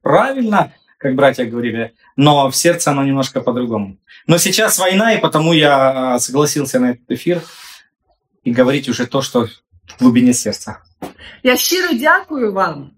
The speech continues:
Speaker 2: І я впевнена, що слухачі також вдячні.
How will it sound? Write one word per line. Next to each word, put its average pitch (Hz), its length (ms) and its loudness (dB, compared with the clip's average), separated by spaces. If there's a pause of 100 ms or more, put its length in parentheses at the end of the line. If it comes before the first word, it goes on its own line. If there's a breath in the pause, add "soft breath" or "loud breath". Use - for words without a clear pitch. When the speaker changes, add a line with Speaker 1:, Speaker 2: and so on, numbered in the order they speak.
Speaker 2:
І 240 120 -6
я 254 140 2
впевнена, 311 560 -2
що 285 140 -8
слухачі 277 500 -4
також 302 600 -4 (280)
вдячні. 302 720 0